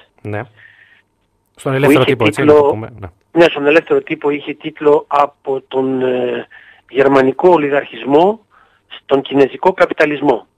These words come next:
Speaker 2: Και από ό,τι είδα από την αντιδράση, είχε επιτυχία, πήραν και πολιτικά πρόσωπα για να μου πούν, έτσι,
Speaker 1: Μμμ.
Speaker 2: συγχαρητήρια και χαίρομαι γι' αυτό. Ε, το κύριο μήνυμα είναι το εξής.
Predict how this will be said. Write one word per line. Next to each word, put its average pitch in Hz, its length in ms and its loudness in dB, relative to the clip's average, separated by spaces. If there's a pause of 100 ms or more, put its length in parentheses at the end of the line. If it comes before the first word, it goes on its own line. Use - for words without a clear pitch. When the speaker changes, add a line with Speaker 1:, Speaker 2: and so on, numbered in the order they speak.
Speaker 2:
Και 185 220 -6 (200)
από - 300 -4
ό,τι 180 180 -4 (400)
είδα 165 180 2
από 135 180 -2
την 135 100 -4
αντιδράση, 160 440 -2
είχε 156 100 -8
επιτυχία, 165 720 0 (340)
πήραν 160 200 2
και 156 80 -6
πολιτικά 147 340 -4
πρόσωπα 143 360 -2
για 123 100 -6
να 135 80 -2
μου 127 80 -6
πούν, 127 420 -8
έτσι, 123 180 -8
Speaker 1:
Μμμ. 98 100 -18
Speaker 2:
συγχαρητήρια 127 500 0
και - 140 -12
χαίρομαι 131 340 0
γι' 107 80 -18
αυτό. 160 220 -12 (720)
Ε, 175 120 -4
το 175 100 -2
κύριο 247 300 2
μήνυμα 233 280 4
είναι 233 100 2
το 202 60 -2
εξής. - 420 -8